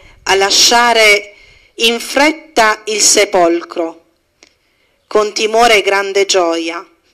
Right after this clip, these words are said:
per annunciare ai discepoli quello che loro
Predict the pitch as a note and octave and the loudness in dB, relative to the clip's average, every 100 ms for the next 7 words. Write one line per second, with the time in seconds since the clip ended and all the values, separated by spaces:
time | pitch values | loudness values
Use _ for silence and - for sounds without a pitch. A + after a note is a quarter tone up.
0 | _ G#3+ G#3 G#3+ A3+ A3+ A3+ A#3 G3 F3+ | _ -4 0 0 -2 -4 -2 0 0 0
1 | F3+ F#3 G3 F#3+ F#3+ F#3 - A3+ A3 G#3+ | -2 -4 -2 -2 -2 -2 2 2 2 0
2 | F#3 F3+ E3+ - _ _ _ _ _ _ | -2 -2 -8 -14 _ _ _ _ _ _
3 | _ _ _ _ _ - C4 C4+ C4 A#3+ | _ _ _ _ _ -4 0 2 4 4
4 | A#3+ G#3 G#3+ A#3 A3+ G#3+ G3+ - | 4 2 6 6 6 4 2 -2